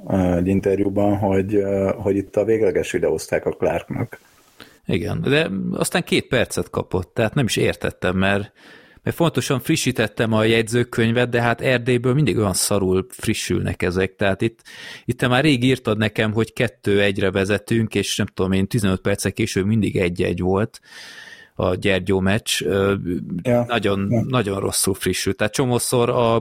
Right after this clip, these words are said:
Speaker 2: a kapustatok sem voltak ott, tehát már minden ott volt, de a kapusoknak nem. Úgyhogy
Speaker 1: Dupla gól nem volt?
Speaker 2: Dupla
Speaker 1: Vagy
Speaker 2: gól most nem volt, <laughs> igen, hát az, az hiányzott volna. De, ja, szóval ez, ez nagyon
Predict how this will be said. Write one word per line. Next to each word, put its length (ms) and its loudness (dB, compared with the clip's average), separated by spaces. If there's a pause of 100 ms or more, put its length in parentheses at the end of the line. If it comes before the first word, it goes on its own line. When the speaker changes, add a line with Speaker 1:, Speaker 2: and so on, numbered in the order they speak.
(520)
Speaker 2:
a 340 0
kapustatok 1040 -4 (120)
sem 300 0
voltak 440 -2
ott, 200 -2
tehát 220 -2
már 100 2
minden 300 2
ott 200 -2
volt, 220 -2
de 140 0
a 140 0
kapusoknak 760 -6
nem. 320 0 (540)
Úgyhogy 260 -4
Speaker 1:
Dupla 320 0
gól 240 2
nem 200 2
volt? 380 2
Speaker 2:
Dupla 300 2
Speaker 1:
Vagy 80 0
Speaker 2:
gól 220 4
most 220 0
nem 200 2
volt, 360 2
<laughs> 120 4
igen, 140 0
hát 320 0
az, 120 -2
az 300 0
hiányzott 440 0
volna. 300 0 (800)
De, 560 2 (380)
ja, 260 2
szóval 380 2
ez, 280 -2
ez 360 -2
nagyon 560 0